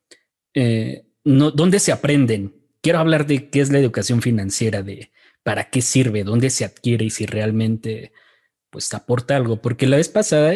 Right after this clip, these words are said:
bueno, el podcast pasado, yo dije algo que, que creo que para el tema estuvo bien, porque el tema era inequidad extrema. Y yo les dije,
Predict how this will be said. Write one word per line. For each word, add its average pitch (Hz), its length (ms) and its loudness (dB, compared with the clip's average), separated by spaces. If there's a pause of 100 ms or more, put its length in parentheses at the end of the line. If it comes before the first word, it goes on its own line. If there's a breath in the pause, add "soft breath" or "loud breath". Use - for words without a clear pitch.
bueno, 143 220 2
el 127 120 0
podcast 147 420 -2
pasado, 123 540 0 (500 soft breath)
yo 131 140 2
dije 135 220 2
algo 131 380 0
que, 110 460 -6 (640)
que 131 180 0
creo 180 200 0
que 233 80 2
para 160 180 0
el 135 160 2
tema 165 240 2
estuvo 147 340 2
bien, 127 240 2
porque - 280 -6
el 113 120 -4
tema 135 220 2
era 135 120 4 (160)
inequidad 110 600 0
extrema. 113 540 -4
Y 98 40 -10
yo 107 100 -6
les 107 120 -8
dije, - 280 -10